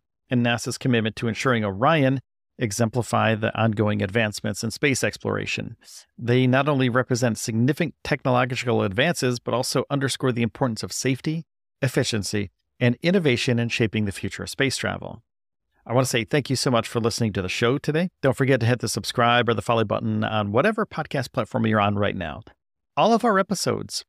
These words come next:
are usually under ten minutes long, and this one's about five minutes long. So it's designed to quickly bring you up to speed on the latest in space and technology.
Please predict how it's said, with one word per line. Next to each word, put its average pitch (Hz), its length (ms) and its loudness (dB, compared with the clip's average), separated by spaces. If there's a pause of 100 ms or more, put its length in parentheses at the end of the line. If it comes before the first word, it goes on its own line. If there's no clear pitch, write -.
(220)
are 131 80 4
usually 240 680 2
under 160 360 0
ten 131 360 0
minutes 113 340 0
long, 139 300 0
and 104 80 -4
this - 220 -6
one's 233 180 -4
about 139 240 -6 (160)
five 139 220 -2
minutes 117 260 -2
long. 131 300 0 (340)
So 139 600 0
it's 131 180 -4
designed 120 400 0
to 131 80 0
quickly - 560 -2
bring 123 220 2
you 123 120 2
up 127 120 0
to 143 80 -2
speed 117 420 -4
on 110 140 -2
the 113 100 -2
latest 110 460 -2
in 120 100 -2
space 98 440 -4
and 104 120 -6
technology. 104 720 -2